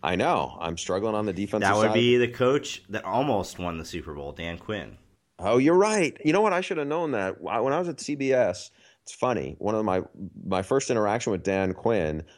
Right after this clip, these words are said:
Speaker 1: was we were doing an interview with him on camera, and one of the guys saw Dan Quinn come up and they're like, "Is that the strength coach?"
Speaker 2: <laughs>
Speaker 1: And they're like, "No, that's the guy we're gonna be interviewing soon."
Speaker 2: It's pretty remarkable path. I mean, two thousand twelve, which was not that long ago,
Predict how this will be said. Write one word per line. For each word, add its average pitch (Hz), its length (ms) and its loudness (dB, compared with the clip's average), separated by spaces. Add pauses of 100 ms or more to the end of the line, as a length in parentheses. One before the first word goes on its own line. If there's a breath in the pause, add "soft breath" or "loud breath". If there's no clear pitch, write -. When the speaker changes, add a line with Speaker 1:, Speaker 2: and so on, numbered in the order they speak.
(180 soft breath)
Speaker 1:
was 90 300 4
we 98 160 2
were 120 160 6
doing 104 280 2
an 82 120 2
interview 95 400 2
with 82 120 0
him 87 140 0
on 85 220 2
camera, 95 560 -2
and 85 120 0
one 98 140 2
of 110 60 0
the 104 80 2
guys 98 360 0
saw 92 260 2
Dan 95 360 -2
Quinn 123 180 -2
come 101 140 0
up 107 80 2
and 98 100 2
they're 82 100 2
like, 80 120 -2
"Is 76 120 -4
that - 160 0
the - 60 -10
strength - 360 -2
coach?" - 420 2
Speaker 2:
<laughs> - 180 -20
Speaker 1:
And 90 300 -2
they're 113 220 2
like, - 100 -4
"No, 127 180 4
that's - 260 0
the 123 80 -2
guy 131 200 0
we're 127 120 2
gonna 135 120 0
be 117 140 0
interviewing 85 520 -2
soon." 62 360 -10
Speaker 2:
It's 160 180 -2
pretty 277 380 4
remarkable 131 920 4 (520)
path. - 500 2 (140)
I 101 120 -2
mean, 101 400 -2
two - 200 -4
thousand 139 680 -2
twelve, 87 540 0
which 92 140 -6
was 92 120 -6
not 120 220 -2
that 113 160 -2
long 101 240 0
ago, 71 500 -8